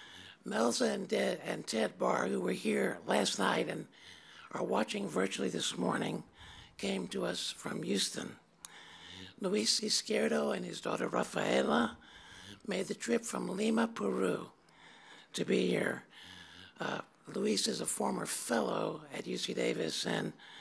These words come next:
uh, is one of Latin America's premier ophthalmologists. To Debbie Roth,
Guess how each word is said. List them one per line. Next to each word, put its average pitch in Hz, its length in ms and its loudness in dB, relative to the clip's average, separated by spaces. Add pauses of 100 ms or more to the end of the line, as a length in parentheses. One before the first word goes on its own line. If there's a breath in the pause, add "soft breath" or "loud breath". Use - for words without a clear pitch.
(520 loud breath)
uh, - 220 4
is - 180 -4
one - 220 0
of - 300 -2 (340 loud breath)
Latin 190 320 -2
America's - 720 -2 (160)
premier - 460 -2
ophthalmologists. - 1120 -4 (1000 loud breath)
To 208 100 0
Debbie 226 360 4
Roth, 196 680 2